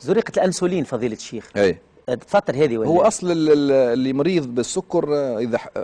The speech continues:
Speaker 2: في الغالب ما يصومش، يعني كما يقول الأطباء.
Speaker 1: إذا اجتهد وصام.
Speaker 2: أي. إذا كان اجتهد وصام، هذا احنا ما نجموش نقولوا له يصوم ولا ما يصومش إلا ما يرجع للطبيب. طبيبه يقول له: "تنجم تصوم ولا لا؟"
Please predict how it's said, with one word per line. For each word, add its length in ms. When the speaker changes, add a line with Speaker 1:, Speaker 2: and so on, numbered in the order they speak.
Speaker 2:
في 100
الغالب 400
ما 100
يصومش، 400
يعني 240
كما 180
يقول 220
الأطباء. 500
Speaker 1:
إذا 140
اجتهد 400
وصام. 280
Speaker 2:
أي. 200
إذا 180
كان 200
اجتهد 380
وصام، 340
هذا 360
احنا 240
ما 120
نجموش 320
نقولوا 240
له 60
يصوم 280
ولا 100
ما 60
يصومش 400
إلا 140
ما 100
يرجع 140
للطبيب. 400
طبيبه 500
يقول 340
له: 160
"تنجم 300
تصوم 280
ولا 120
لا؟" 180